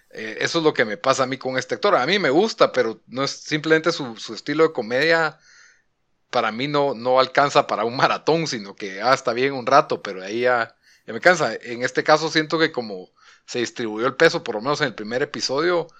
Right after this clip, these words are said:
y, y siento que tiene este, ah, por ejemplo, yo, la actuación de John Goodman le da como un peso, una seriedad a la historia que, que se mantiene esa seriedad a pesar de los chistes absurdos que hay alrededor, ¿verdad? O sea, eso es lo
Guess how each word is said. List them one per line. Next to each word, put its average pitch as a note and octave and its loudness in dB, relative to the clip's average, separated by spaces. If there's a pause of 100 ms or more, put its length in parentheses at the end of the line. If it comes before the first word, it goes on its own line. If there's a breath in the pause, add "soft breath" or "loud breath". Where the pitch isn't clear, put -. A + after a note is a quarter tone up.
(460 soft breath)
y, A#2+ -4
y B2 -14
siento D3 -4
que - -2
tiene D3 0
este, D3+ -2
ah, G#2 -10
por G#2+ -4
ejemplo, A#2+ 0
yo, C#3+ 0
la A#2 -4
actuación C3+ -6
de C3 -2
John C#3 0
Goodman F#3 -2 (1080)
le A#2+ 2
da B2 2
como C#3+ -2
un C3 -8
peso, E3 2
una D#3+ 0
seriedad C3 4
a A#2 4
la G2 -6
historia G#3 0 (1120 soft breath)
que, A#2+ -2 (100)
que A#2 -4
se B2+ 0
mantiene D3+ 2
esa G3+ 0
seriedad D3+ 4 (100)
a C3 -4
pesar C#3 2
de D#3 4
los A2+ -2
chistes C#3+ 0
absurdos C#3 2
que A#2 -4
hay A2+ 0
alrededor, A#2+ 0
¿verdad? G#2 -10
O G#2 -12
sea, A2 -8
eso C3+ -8
es A2 -12
lo E2+ -20